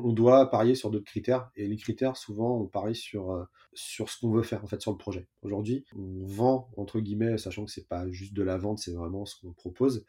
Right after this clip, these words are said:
aux personnes qui veulent nous rejoindre, c'est de participer à un projet aujourd'hui, et notamment l'écriture d'une histoire. C'est un peu comme, euh, la, la, la, la baseline d'Amazon, euh, c'est, euh, Work Hard, Have Fun, Make History.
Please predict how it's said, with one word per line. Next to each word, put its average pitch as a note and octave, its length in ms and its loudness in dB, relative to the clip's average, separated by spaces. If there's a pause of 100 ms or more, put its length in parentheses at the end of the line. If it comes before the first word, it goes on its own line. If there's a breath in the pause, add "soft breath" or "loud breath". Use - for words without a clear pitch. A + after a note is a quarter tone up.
(100)
aux G#2 120 -4
personnes A#2 360 0
qui A2 120 -12
veulent F#2+ 120 -2
nous F#2+ 140 -2
rejoindre, G#2+ 420 -4
c'est - 220 -8
de F#2+ 100 -18
participer - 460 -6
à G#2 80 -2
un F2 40 -6
projet G#2+ 320 -4
aujourd'hui, G2+ 480 -4
et G#2 60 -6
notamment G2+ 340 -4
l'écriture G#2 460 -6
d'une G2+ 120 -8
histoire. - 380 -14
C'est F2+ 80 -10
un F2+ 60 -6
peu A#2+ 160 -2
comme, G2+ 220 -2
euh, G2 120 0
la, F#2 200 -2
la, F#2 160 -4
la, F#2+ 320 -8
la G2 140 -6
baseline G#2+ 500 2
d'Amazon, G#2 500 2
euh, F#2+ 180 -2
c'est, A2 240 -4
euh, F#2 360 -6
Work F#2+ 260 -12
Hard, F#2+ 120 -2
Have F#2+ 100 -4
Fun, A2+ 220 -6
Make G2+ 240 -4
History. A#2+ 340 -6